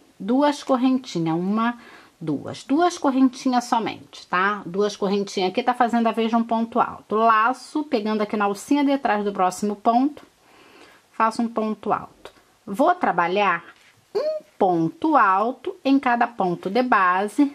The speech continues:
lembrando que eu estou pegando somente numa alcinha, tá? Vou trabalhar aqui na lateral, um ponto alto para cada ponto de base.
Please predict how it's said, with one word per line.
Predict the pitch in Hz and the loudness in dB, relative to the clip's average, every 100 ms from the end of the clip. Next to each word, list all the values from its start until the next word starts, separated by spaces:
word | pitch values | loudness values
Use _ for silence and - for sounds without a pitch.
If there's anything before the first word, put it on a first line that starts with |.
| - | -6
lembrando | 180 226 294 277 202 180 180 214 | 0 2 4 4 4 4 4 2
que | 247 | 2
eu | 233 | 0
estou | 233 269 | 2 -2
pegando | 233 202 214 214 | 0 -2 0 0
somente | - 247 226 262 277 262 | 0 0 2 2 4 4
numa | 254 302 370 | 4 6 4
alcinha, | 349 - - - 156 139 120 - _ _ _ _ _ _ _ _ | 2 -2 -8 -4 -2 -2 -4 -14 _ _ _ _ _ _ _ _
tá? | 180 196 | 0 0
Vou | 214 226 | 0 -2
trabalhar | 226 214 208 208 | -2 0 0 -2
aqui | 226 | -2
na | 208 | 0
lateral, | 190 220 - 247 175 160 196 269 - - - - - _ - | 2 2 2 2 4 2 0 -4 -14 -20 -20 -20 -20 _ -4
um | 349 571 571 - | -2 -2 -10 0
ponto | 190 160 160 - 294 | 2 2 0 0 4
alto | 262 214 214 233 285 | 4 4 2 -2 -2
para | 285 277 | 0 0
cada | 277 269 | 0 0
ponto | 269 285 262 254 | 0 2 0 2
de | 254 262 | 0 0
base. | 196 - 147 139 - | 0 -4 -12 -20 -20